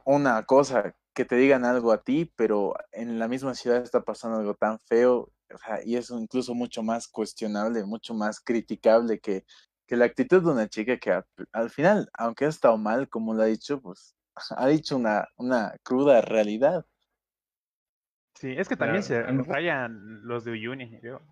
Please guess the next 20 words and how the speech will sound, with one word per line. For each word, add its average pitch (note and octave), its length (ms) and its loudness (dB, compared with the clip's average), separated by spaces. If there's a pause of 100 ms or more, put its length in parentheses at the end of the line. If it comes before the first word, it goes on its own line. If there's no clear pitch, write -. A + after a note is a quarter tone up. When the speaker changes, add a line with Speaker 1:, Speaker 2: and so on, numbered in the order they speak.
(280)
Speaker 2:
O B2 60 -16
sea, B2 540 -2 (720)
se - 180 -10
comportaron C3+ 460 -4
de C#3 80 -6
una C3 140 -4
forma, B2+ 440 -4
tipo, A#2 360 -6
a G#2+ 40 -10
la, B2 100 -4 (160)
a A#2+ 80 -16
tipa D#3+ 240 -4
ya C#3 120 0
no C#3+ 80 -6
lo A#2+ 160 -6
quieran B2 260 -4
dejar A2+ 220 -6
volver A2 260 -8
a - 20 -6
entrar A2 340 -6